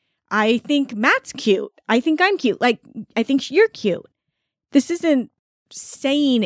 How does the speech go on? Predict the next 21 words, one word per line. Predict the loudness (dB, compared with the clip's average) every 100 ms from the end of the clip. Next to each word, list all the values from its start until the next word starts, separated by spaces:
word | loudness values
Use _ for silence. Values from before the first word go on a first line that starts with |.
| -2
anything." | 0 2 0 0 -2 -2 -2 -2 -4 _ _ _ _ _ -4
And | -2 0 -2 -6 -10 -18 _ _
I | -4 0
don't | 2
know. | 0 0
It | 0
was | 0
just | -2 0
interesting. | 0 0 -2
She's | -4 -2
like, | -2 -4 _ _ _
"Oh, | -2 0
yeah, | 2 2
that | 2 0 0
makes | -4 -2
sense." | -4 -4 0
<laughs> | 0
Like, | 0 -2
it | 0 2
was | 0 -2 -4
just, | 2 2